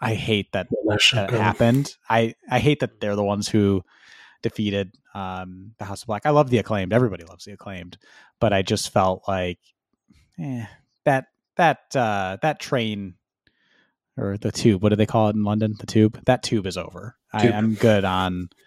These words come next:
Speaker 1: I'm good on Daddy Ass and, and all of that. I would have rathered see him get super kicked into the sunlight.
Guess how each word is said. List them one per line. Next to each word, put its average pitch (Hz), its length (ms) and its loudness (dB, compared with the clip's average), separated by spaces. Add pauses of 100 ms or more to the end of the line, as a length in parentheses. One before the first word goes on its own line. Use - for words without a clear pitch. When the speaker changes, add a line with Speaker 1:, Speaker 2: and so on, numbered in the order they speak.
(360)
Speaker 1:
I'm 120 80 -6
good 117 180 4
on 101 160 2
Daddy 92 320 0
Ass 87 460 -4
and, 92 120 -14
and 101 160 -8
all 90 160 -2
of 85 100 -8
that. 90 220 -4
I 95 80 2
would 101 120 4
have 95 100 -2
rathered 92 400 0
see 92 240 -2
him 90 520 -2 (120)
get 90 200 0 (180)
super - 360 0
kicked - 280 -4
into 95 220 -6
the 95 200 -8 (180)
sunlight. 87 540 -6